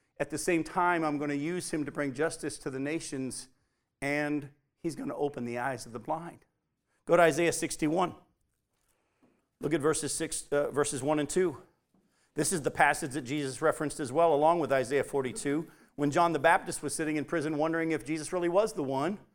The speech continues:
And all Jesus said, "You go back and tell John what you hear and see." And he quoted from here. In Isaiah sixty-one, "The Spirit of the Lord God is upon me 'cause he's pre-, anointed me to what?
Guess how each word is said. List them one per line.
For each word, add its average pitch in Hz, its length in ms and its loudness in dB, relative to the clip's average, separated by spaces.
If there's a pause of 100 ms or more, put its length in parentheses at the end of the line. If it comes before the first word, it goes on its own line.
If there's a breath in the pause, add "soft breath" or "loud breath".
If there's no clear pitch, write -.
(340)
And 135 100 -2
all 165 120 6
Jesus 175 300 -4
said, 160 200 -2
"You 175 60 -6
go 202 120 0
back - 240 0
and 156 140 -4
tell 165 160 0
John 156 300 -2
what 147 140 -2
you 143 120 -2
hear 135 240 -2
and 113 100 -4
see." 135 460 -4 (320 soft breath)
And 127 80 -2
he 143 60 2
quoted 170 320 2
from 127 160 -6
here. 147 420 0 (840)
In - 80 -8 (120)
Isaiah 143 320 4
sixty-one, 160 560 2
"The 160 80 2
Spirit 170 280 2
of 147 40 -4
the 147 80 0
Lord 160 220 4
God 160 240 8
is 139 100 -2
upon 170 400 0
me 175 140 2
'cause 165 180 -2
he's 143 160 -2
pre-, 170 300 -4
anointed 165 340 2
me 165 220 2
to 170 120 -4
what? 156 400 2